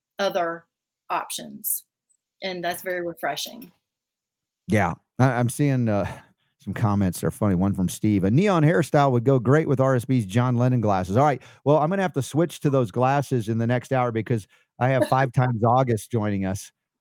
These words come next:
Speaker 2: uh, Brad, uh, Skistimas, and, and dude, I've gotta be cool for him, you know, so I'm gonna have to get better glasses on for that, just to, just kinda pretend I'm cool like he is. Uh, we're gonna have some fun with that, but I don't know if I could,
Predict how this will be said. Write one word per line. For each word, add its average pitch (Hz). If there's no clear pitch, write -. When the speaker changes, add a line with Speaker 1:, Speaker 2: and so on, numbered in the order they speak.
Speaker 2:
uh, 104
Brad, 117
uh, 110
Skistimas, 110
and, 104
and 98
dude, 123
I've 120
gotta 127
be 104
cool 127
for 95
him, 98
you 101
know, 95
so 117
I'm 120
gonna 117
have 113
to 101
get 101
better 104
glasses 101
on 87
for 85
that, 80
just -
to, 85
just -
kinda 95
pretend 101
I'm 87
cool 95
like 82
he 98
is. 76
Uh, 90
we're 113
gonna 120
have 113
some 95
fun 113
with 92
that, 87
but 120
I 139
don't 180
know 170
if 139
I 135
could, 127